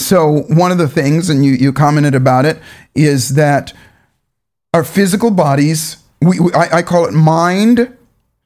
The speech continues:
spirit, body. Most people go, "It's mind, spirit, and bo-, uh, mind, body, spirit," but I say it's the other way around. Your brain, meaning what you think,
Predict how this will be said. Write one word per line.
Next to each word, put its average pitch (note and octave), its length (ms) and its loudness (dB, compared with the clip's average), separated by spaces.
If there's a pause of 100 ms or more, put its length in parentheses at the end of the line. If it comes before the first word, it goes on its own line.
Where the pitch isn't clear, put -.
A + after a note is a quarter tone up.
(220)
spirit, - 760 -2 (160)
body. C3 540 0 (180)
Most F3+ 220 0
people F3 200 -4
go, D#3+ 140 0
"It's D3+ 140 -2
mind, D3+ 380 0
spirit, D3 300 -2
and C3 120 2
bo-, D3 240 0
uh, D3 80 0
mind, D3 400 0
body, C3 220 0
spirit," F3 420 -2
but D3+ 80 0
I D3+ 100 0
say D#3 180 -4
it's D3+ 140 -4
the D3+ 60 -2
other C#3+ 120 0
way C#3+ 80 0
around. E3+ 300 -2 (340)
Your D#3+ 220 2
brain, F3 680 0
meaning D#3+ 280 2
what D#3+ 160 0
you F3+ 140 4
think, G3+ 500 -2